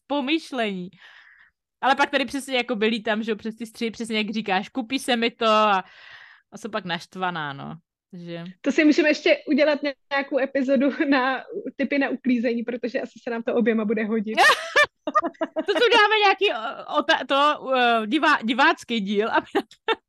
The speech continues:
Speaker 1: <laughs> to určitě budou mít všichni jako víc tipů na ten úklid, no. Takže nám napište do komentářů, jestli <laughs> nějaký tipy na úklid, to, <laughs> to se nám pomůže vždycky.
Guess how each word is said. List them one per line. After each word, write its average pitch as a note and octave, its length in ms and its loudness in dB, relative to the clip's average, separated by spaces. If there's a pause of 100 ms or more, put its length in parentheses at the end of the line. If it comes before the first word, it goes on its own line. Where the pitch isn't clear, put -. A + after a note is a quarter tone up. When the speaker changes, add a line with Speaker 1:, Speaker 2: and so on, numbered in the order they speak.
(120)
Speaker 1:
<laughs> - 400 -20
to B3+ 120 2
určitě B3+ 260 -2
budou A3+ 200 0
mít A#3 160 -6
všichni A#3 320 -6
jako A3+ 220 -6
víc A3 320 -8
tipů B3 300 -10
na E3 120 -6
ten F3 160 -12
úklid, E3+ 360 -12
no. - 140 -16 (360)
Takže F#4 240 0
nám G#4 200 4 (100)
napište G#4 360 0
do G#4+ 120 2
komentářů, E4+ 840 2
jestli C4+ 840 -2 (160)
<laughs> C4 160 -2
nějaký C#4 280 2
tipy C4 180 0
na G#3 140 4
úklid, G#3 400 -4
to, C#4+ 120 -2 (320)
<laughs> - 320 -2
to G#4+ 100 2
se F#4+ 140 0
nám E4+ 180 2
pomůže D#4 300 0
vždycky. C#4+ 400 -6